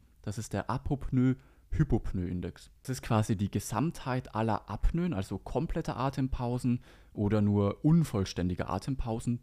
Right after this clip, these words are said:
pro Stunde. Wir haben einen Grenzwert von fünf. Das heißt, alles ab fünf wäre ein obstruktives Schlafapnoe-Syndrom. Bis fünfzehn pro Stunde, also bis fünfzehn Atemaussetzer pro Stunde,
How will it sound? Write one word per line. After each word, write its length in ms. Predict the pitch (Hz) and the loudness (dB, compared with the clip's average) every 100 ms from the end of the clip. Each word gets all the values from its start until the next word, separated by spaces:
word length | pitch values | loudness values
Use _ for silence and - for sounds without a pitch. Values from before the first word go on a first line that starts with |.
| - | -2
pro 260 | - 104 | 0 0
Stunde. 460 | - - 98 95 85 - - - - - - - - - | 0 -2 0 0 -2 -10 -20 -20 -20 -20 -20 -20 -20 -4
Wir 140 | 104 104 | 0 4
haben 140 | 127 | 4
einen 80 | 104 | 4
Grenzwert 440 | 95 127 143 135 | 2 2 0 -4
von 180 | - 107 | -2 -4
fünf. 420 | - 98 87 - | -2 -2 -2 -6
Das 140 | - 104 | -10 -8
heißt, 180 | 95 | -6
alles 320 | - 107 101 - | -2 -2 -2 -8
ab 160 | 98 | -12
fünf 560 | - - 113 202 - - | -4 0 2 2 -2 -2
wäre 240 | 104 123 | 0 2
ein 80 | 120 | 0
obstruktives 840 | 107 - - 127 - - 113 117 | 0 0 -2 -4 -4 -6 -4 -4
Schlafapnoe-Syndrom. 1080 | - 90 98 - - 87 85 87 - 80 - - - - - - | -2 -2 -2 -2 -4 -6 -4 -6 -8 -10 -14 -18 -20 -20 -8 -2
Bis 200 | 110 - | -2 -2
fünfzehn 680 | - 113 127 - - 170 190 | 0 2 2 -2 -4 -4 -2
pro 240 | - 165 | -2 -2
Stunde, 400 | - 190 190 - | -2 -4 -2 -2
also 160 | - - | -4 -6
bis 180 | 98 | -8
fünfzehn 460 | - 135 147 - - | -4 -2 -2 -6 -8
Atemaussetzer 720 | 69 151 165 143 - 143 143 | -4 -4 -4 -6 -6 -8 -10
pro 180 | - 135 | -6 -6
Stunde, 400 | - 135 135 | -4 -2 0